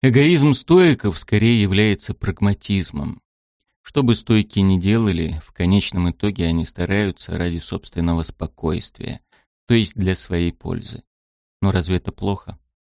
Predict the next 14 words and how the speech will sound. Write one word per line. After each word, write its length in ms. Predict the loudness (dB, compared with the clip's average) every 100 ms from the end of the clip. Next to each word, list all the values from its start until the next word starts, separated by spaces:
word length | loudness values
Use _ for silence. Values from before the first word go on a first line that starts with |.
| _ _ _ _ _ _
Разве 320 | 0 2 2
плохо 380 | 0 0 0 -2
стремиться 600 | -6 -2 0 0 -2 -10
к 100 | -8
тому, 340 | -2 0 0 -2
чтобы 360 | -4 -4 -2
окружающий 800 | -2 -4 -2 0 -2 -2 -4 -2
мир 380 | 0 2 0 -2
жил 220 | -4 -6
по 180 | -8 -10
тем 260 | -4 -4 -2
же 140 | -4
разумным 560 | -6 -4 -2 -2 -2 -4
законам, 600 | -8 -6 -4 -4 -4